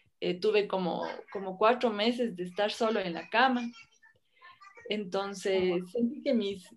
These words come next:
Speaker 1: que mis, que mis límites se achicaron y dije, y, y ya no podía salir mucho. No, no me sentía tan como, no podía hacer estas largas caminatas que hacía antes para fotografiar o,
Speaker 2: Mm, claro.
Speaker 1: o,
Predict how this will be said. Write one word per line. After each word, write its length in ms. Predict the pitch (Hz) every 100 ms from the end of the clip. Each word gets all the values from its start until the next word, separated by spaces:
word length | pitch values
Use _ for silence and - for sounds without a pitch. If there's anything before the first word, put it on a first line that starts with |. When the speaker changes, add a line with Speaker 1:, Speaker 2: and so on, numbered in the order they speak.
| -
Speaker 1:
que 100 | 185
mis, 460 | 180 170 170 175 180 - - _ - - _ -
que 120 | 202
mis 240 | 202 220
límites 540 | 202 269 320 262 254 254
se 240 | 196 185
achicaron 760 | 180 - 233 - 220 196 180 185
y 80 | 185
dije, 380 | 226 233 214 -
y, 280 | 196 185 196
y 40 |
ya 140 | 233
no 160 | 254 277
podía 360 | 285 277 285 254
salir 440 | - 226 247 233
mucho. 600 | 233 247 233 - - - _ - - _
No, 360 | 214 220 220 208
no 120 | 208
me 140 | 233 233
sentía 640 | 233 220 233 208 175 175
tan 200 | 196 208
como, 480 | 202 180 165 - - -
no 160 | - 220
podía 260 | 240 226 220
hacer 160 | 226
estas 260 | 220 - 190
largas 400 | 185 208 196 202
caminatas 560 | - 190 196 202 202 196
que 120 | 196
hacía 480 | 190 220 202 190 220
antes 260 | 220 214 -
para 280 | 180 180
fotografiar 760 | 180 180 185 202 202 226 220 202
o, 180 | 175 180 -
Speaker 2:
Mm, 140 | 214 202 - _ _
claro. 160 | 220 190
Speaker 1:
o, 320 | 180 180 175